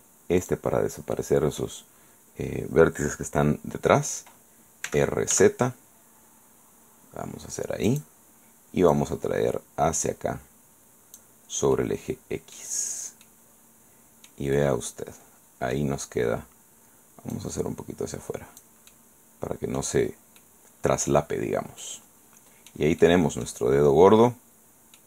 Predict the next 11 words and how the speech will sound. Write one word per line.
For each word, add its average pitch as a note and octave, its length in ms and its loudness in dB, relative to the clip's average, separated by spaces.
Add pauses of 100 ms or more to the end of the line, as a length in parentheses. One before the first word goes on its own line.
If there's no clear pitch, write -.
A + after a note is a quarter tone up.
(500)
digamos E3 340 4
que E2 120 4
mayormente E2+ 1120 6 (460)
hecho - 280 0
como C#2 160 -2
se - 160 -4
debe. G1+ 340 -4 (300)
R D2 380 2 (120)
X, - 560 -4
otro - 220 -6
poquito. D#2 400 -6